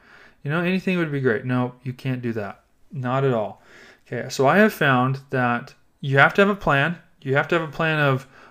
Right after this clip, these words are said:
what food you're gonna have and, and what someone could easily bring,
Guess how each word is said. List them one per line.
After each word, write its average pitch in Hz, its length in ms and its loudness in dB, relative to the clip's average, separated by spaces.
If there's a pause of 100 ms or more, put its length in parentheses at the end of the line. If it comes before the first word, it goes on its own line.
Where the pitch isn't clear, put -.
what 151 220 4
food 170 200 4
you're 143 120 2
gonna 131 180 2
have 120 400 -2 (540)
and, 127 500 0 (240)
and 139 180 2
what 175 240 2 (300)
someone 165 380 0
could 135 320 -2
easily 135 840 4 (160)
bring, 110 420 -8